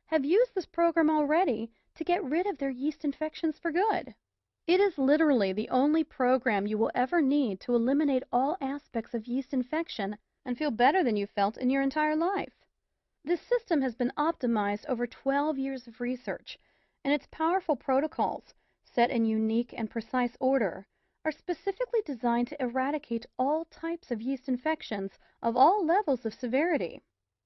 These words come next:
The Yeast Infection No More program will enable you to gain complete freedom from vaginal, male, oral, and skin yeast infections, eradicate excessive Candida yeast overgrowth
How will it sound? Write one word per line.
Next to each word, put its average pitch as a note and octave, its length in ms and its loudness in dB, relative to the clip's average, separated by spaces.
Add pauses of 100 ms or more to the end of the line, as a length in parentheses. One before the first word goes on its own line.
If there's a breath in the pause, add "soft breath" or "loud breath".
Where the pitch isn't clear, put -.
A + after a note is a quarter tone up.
(100)
The D4+ 60 0
Yeast F4 340 2
Infection C4+ 520 0
No A#3 120 0
More A#3 200 2
program A3+ 640 -2
will C4 240 -2
enable C4 520 0
you G3 340 -8 (280)
to D#4+ 100 -2
gain E4 360 0
complete E4 480 -2 (120)
freedom D4+ 400 -2
from G#3+ 240 -6
vaginal, C#4+ 600 0 (160)
male, C4 480 0 (240)
oral, D4 400 4
and A#3+ 240 -4
skin E4 320 0
yeast D4 260 -2
infections, A3+ 640 -4 (720)
eradicate A3 680 2
excessive C4+ 680 -6
Candida B3 500 -2
yeast A3+ 400 -4
overgrowth A#3 560 -2